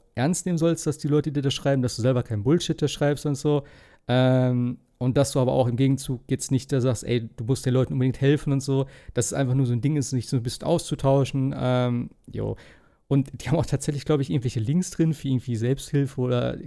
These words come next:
Telefonnummer oder irgendwie sowas da, wenn du wirklich richtige Probleme hast und so. Also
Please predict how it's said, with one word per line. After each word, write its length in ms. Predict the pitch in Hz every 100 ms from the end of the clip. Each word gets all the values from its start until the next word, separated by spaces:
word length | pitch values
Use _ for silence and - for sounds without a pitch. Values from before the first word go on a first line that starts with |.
| -
Telefonnummer 540 | 127 113 135 131 120
oder 100 | 120
irgendwie 180 | 123 120
sowas 280 | 113 120 -
da, 140 | 113
wenn 100 | 110
du 160 | 117 110
wirklich 280 | 107 - -
richtige 260 | - -
Probleme 380 | - 113 117 113
hast 140 | 113
und 80 | 120
so. 100 | 107
Also 260 | - 120